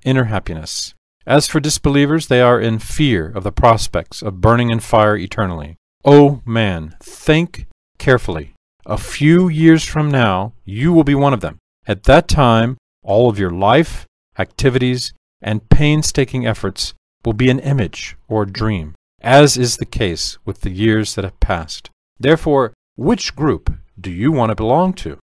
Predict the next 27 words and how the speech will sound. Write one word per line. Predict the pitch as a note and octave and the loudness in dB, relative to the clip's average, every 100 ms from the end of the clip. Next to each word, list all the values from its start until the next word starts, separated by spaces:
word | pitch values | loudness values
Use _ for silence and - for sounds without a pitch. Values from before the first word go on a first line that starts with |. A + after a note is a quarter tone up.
| _ - | _ -16
You | |
cannot | G#2+ - F3 C#3+ | -4 2 2 2
say | - E3+ C3 | 2 4 4
that | G2 G2+ | 0 -4
you | B2+ | -6
do | B2 | -4
not | C3 A#2+ | -2 0
want | A#2+ | 0
to | G#2+ | -2
belong | A2 A2 A2 | 0 0 -2
to | F#2+ | -2
either | F#2+ A2+ F#2 | -2 -2 -2
group, | G2 B2 - | -4 -6 -6
which | F2 - | -14 -12
is | E2+ | -12
impossible. | D#2+ - A#2 - F#2 - _ _ _ | 0 2 2 0 -12 -16 _ _ _
You | G2+ G#2 | -6 -2
will | A2 | 0
be | G2+ A2 | 2 0
among | G#2 G#2+ A2 | 0 -2 -2
either | A2+ A2 | -4 -4
one, | G#2 A#2 B2+ D3 _ _ - | -2 -2 -2 -6 _ _ -10
at | G#2 | -6
any | A2+ G#2+ | -6 -6
rate. | F#2 - - - _ _ | -8 -12 -16 -20 _ _
Even | C3+ E3 F3+ | -2 2 2
if | C#3+ - | 0 -4